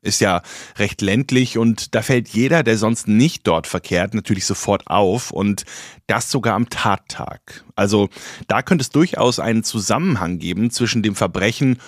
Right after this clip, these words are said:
und dem etwa fünfunddreißig bis fünfundvierzigjährigen Mann, den Zeugen am Vormittag in der Straße gesehen haben.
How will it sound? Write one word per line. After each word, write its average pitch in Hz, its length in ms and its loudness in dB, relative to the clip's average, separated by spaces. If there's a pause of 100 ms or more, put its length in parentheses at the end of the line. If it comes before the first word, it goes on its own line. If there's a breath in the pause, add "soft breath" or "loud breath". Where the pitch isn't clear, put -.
(300 loud breath)
und 113 160 0
dem 110 80 2
etwa 107 380 2
fünfunddreißig 113 840 2
bis - 200 -2
fünfundvierzigjährigen 104 1080 -2
Mann, 101 340 0
den 95 280 -2
Zeugen 95 440 2
am 95 120 -2
Vormittag 95 500 -2
in 101 80 -4
der 107 120 -2
Straße - 440 -4
gesehen 73 460 -12
haben. - 260 -18